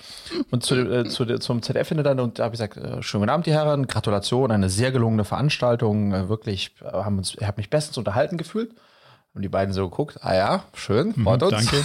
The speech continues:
Speaker 1: <laughs>
Speaker 2: ja.
Speaker 1: So, danke.
Speaker 2: <laughs>
Speaker 1: Und,
Speaker 2: Okay,
Speaker 1: und,
Speaker 2: next.
Speaker 1: und jetzt?
Speaker 2: Ja.
Speaker 1: Und dann sagte ich, ähm, „Herr Blume, es ist ja hier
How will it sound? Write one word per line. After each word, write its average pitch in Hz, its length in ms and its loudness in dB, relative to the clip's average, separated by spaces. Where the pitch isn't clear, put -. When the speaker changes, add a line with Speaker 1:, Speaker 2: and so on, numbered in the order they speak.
Speaker 1:
<laughs> - 100 -10
Speaker 2:
ja. 123 160 2
Speaker 1:
So, 131 100 4
danke. 143 420 2
Speaker 2:
<laughs> - 0 -
Speaker 1:
Und, 160 220 2
Speaker 2:
Okay, 156 160 4
Speaker 1:
und, 113 60 2
Speaker 2:
next. - 520 0
Speaker 1:
und 135 240 0
jetzt? 123 480 2
Speaker 2:
Ja. - 420 -14
Speaker 1:
Und 117 120 0
dann 123 140 2
sagte 131 260 0
ich, - 280 -4
ähm, 120 220 2
„Herr 123 100 4
Blume, 135 380 4
es 107 120 -4
ist 120 160 -2
ja 147 240 4
hier 147 560 2